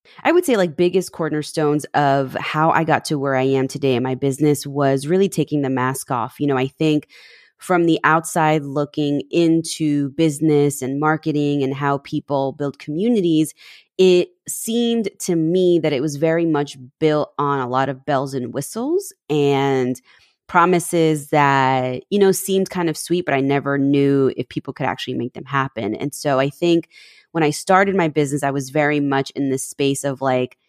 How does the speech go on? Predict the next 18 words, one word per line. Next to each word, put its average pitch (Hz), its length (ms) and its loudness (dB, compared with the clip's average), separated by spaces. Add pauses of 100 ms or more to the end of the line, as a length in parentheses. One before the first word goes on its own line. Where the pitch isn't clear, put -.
(280)
yes, 160 300 2
I 151 80 2
wanted 143 320 0
to 143 100 -8
serve, 185 640 -4
but 143 140 2
I 143 80 2
got 135 200 2
really 143 360 -2
tripped 139 320 -6
on 127 280 -2 (100)
replicating 240 640 0
what 277 120 0
other 285 220 -4
people 294 340 -4
were 302 120 -4
doing. 311 420 2 (480)
And 165 640 4